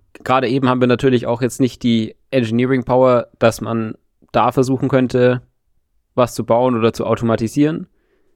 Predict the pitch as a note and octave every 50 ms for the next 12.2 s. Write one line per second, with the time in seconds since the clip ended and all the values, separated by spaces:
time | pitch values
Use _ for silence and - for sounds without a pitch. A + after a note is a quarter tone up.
0 | _ _ _ _ C#3+ C3 B2+ B2 - - D#3+ - - C#3 A#2+ - - - B2 A#2+
1 | B2 C3+ D3+ D#3 D3 - - - - A2+ A#2+ B2+ A#2+ - - A#2 A2 A2+ A2+ A#2
2 | A#2 A2+ G#2+ - _ _ - - - - - - - - - - - - F3 C#3+
3 | D#3+ D3 C#3 C#3 C3 B2+ B2 A#2+ A#2 - _ _ _ _ _ _ - A#2 A#2+ B2+
4 | A#2+ A#2 - A2+ G2 - G#2 A#2 A#2+ A#2+ A2+ A#2 G#2+ A2+ A2 G2 - G#2+ A2 A#2
5 | A2 A2+ A2+ G#2+ G#2 G2+ - - A2 G#2+ - - - G#2+ G#2 G#2 G#2 G#2+ F#2+ A2
6 | - G2+ G2+ - G#2+ G#2+ G#2 G2+ G2+ G2+ _ _ _ _ _ _ _ _ _ _
7 | _ _ B2+ B2+ B2+ C3 B2 A2 B2+ C#3 C#3 - - B2 A#2 A#2 - - A2+ G#2+
8 | G#2+ G#2 - G2 A2 A2+ G#2 - - G2+ - G#2 G2+ G#2 G#2 G2+ G2+ G2+ _ _
9 | _ _ _ - B2 A#2 A2+ - - G#2+ G#2 - F#2 F#2+ F#2+ - - G#2+ G2+ -
10 | - - - - _ _ _ _ _ _ _ _ _ _ _ - A#2+ A2+ G#2 A#2+
11 | B2 A#2+ - A2 G2+ G2+ G2+ G#2 G2 G2 - G#2 - G2 G2+ - G#2 F#2 F#2 -
12 | F#2 F2 G2+